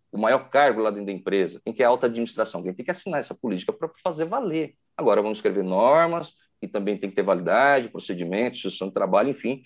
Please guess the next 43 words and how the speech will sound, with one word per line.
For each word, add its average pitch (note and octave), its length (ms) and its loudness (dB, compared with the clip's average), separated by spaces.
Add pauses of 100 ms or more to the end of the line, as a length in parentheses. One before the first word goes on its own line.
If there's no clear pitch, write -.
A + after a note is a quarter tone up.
(280)
vai, A2 240 6
vai, G#2+ 260 4
vai G#2 140 2
compondo A2+ 400 -4
ali A2+ 100 2
o A2+ 60 0
manual. A2+ 420 -4 (400)
E C3 120 4
aí, C#3+ 120 6
pessoal, A2 540 0
quando A2 120 -4
a - 20 -2
gente C3+ 120 -8
fala C3 160 0
aqui B2 120 -8
de F#2+ 180 -4
norma, G2 500 0
olha C3 280 2
o, A2+ 240 2
o, - 280 -4
outro A2 220 -6
negócio G#2 480 -2
importante G2+ 560 -6
aqui - 120 -16
de G2+ 180 -12
trabalhar G2 580 -2 (240)
integrado. F#2+ 640 -2 (380)
Quem E3 180 -4
é F#3+ 60 -2
que F#3 100 -6
valida B2 420 -4
o G#2+ 40 -2
manual G#2 260 -2
de G2 80 -14
segurança? - 320 -10
Quem C#3 120 -8
que D#3 60 -10
valida B2+ 300 0
uma A2+ 100 -4
política? F#2+ 340 -4
Quem B2+ 100 -4
valida A#2+ 400 0
normas? G2 600 -2